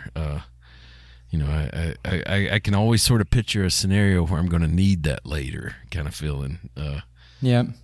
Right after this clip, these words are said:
Speaker 1: i-, is definitely in there.
Speaker 2: Dude, you got so many comments on these posts.
Speaker 1: Yeah, people related to this. I, I think that, that, that, uh,
Speaker 2: Oh my God. I write, J-,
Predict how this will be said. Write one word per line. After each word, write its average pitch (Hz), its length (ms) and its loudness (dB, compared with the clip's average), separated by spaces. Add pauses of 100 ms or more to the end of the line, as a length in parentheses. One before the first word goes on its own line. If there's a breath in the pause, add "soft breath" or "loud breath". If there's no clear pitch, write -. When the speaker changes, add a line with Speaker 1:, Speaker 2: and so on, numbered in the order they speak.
Speaker 1:
i-, 78 180 -8
is 78 200 -10
definitely 73 380 -6
in 69 120 -6
there. 69 280 -6 (680 soft breath)
Speaker 2:
Dude, 160 180 6
you 196 80 6
got 175 220 4
so 180 300 4
many 196 220 8
comments 185 600 6
on 202 140 6
these 214 300 4
posts. - 560 2 (1300 loud breath)
Speaker 1:
Yeah, 120 460 2
people 139 300 -2
related 117 460 0
to 85 80 -6
this. 78 380 -2
I, 90 280 -2
I 92 60 0
think 92 200 -2
that, 90 80 -4 (420)
that, - 0 - (340)
that, - 120 -4
uh, 156 60 8
Speaker 2:
Oh 156 40 8
my 143 180 8
God. 135 300 6
I 151 180 6
write, 156 400 6 (380)
J-, 139 160 0